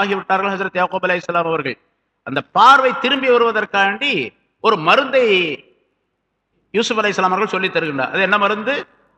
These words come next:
அவருடைய சட்டை தான் அது மருந்து. இந்த சட்டையை கொண்டு, கொண்டு போய் என்னுடைய தந்தையுடைய முகத்திலே போடுங்கள், எர்த்தத்த பஷீரா, அவர் பார்வையாளராக மாறிவிடுவார், உடனே எல்லாரும்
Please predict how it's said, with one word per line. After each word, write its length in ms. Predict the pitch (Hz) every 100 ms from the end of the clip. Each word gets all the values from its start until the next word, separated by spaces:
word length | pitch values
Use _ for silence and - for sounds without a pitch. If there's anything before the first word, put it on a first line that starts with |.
| _ _ _ _ _
அவருடைய 320 | 156 170 151
சட்டை 280 | 165 214 220
தான் 140 | 214
அது 180 | 202 165
மருந்து. 360 | 147 135 - _ _ -
இந்த 140 | 175
சட்டையை 440 | 180 190 262 262 247
கொண்டு, 320 | 240 240 254 247
கொண்டு 240 | 220 233 226
போய் 160 | 240
என்னுடைய 240 | 220 208 202
தந்தையுடைய 420 | 190 220 233 214 190
முகத்திலே 420 | 190 214 202 185
போடுங்கள், 540 | 160 185 185 190 262 262 127 - _ _ _ -
எர்த்தத்த 440 | 170 190 190 175 175
பஷீரா, 560 | 151 - 143 139 135 123 98 -
அவர் 240 | 143 147
பார்வையாளராக 800 | 170 214 220 196 175 165 160 185
மாறிவிடுவார், 720 | 151 151 156 135 120 120 113 - _ _ -
உடனே 240 | 202 226 220
எல்லாரும் 440 | 175 196 220